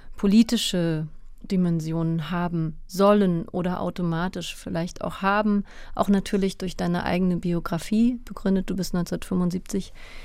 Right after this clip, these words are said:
nach Deutschland gekommen und anders als einige deiner Wegbegleiter der Securitate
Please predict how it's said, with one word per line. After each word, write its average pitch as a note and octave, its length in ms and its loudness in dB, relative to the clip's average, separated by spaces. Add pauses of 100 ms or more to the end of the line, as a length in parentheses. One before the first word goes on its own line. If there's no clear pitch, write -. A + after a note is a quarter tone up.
(340)
nach F3+ 160 -2
Deutschland F#3+ 640 0 (120)
gekommen G3+ 880 4
und F#3+ 420 -2
anders F#3+ 400 -2
als - 220 -10
einige F#3 340 -2
deiner E3+ 500 -2 (120)
Wegbegleiter F#3 760 -2
der F3 280 -4
Securitate F3 960 -4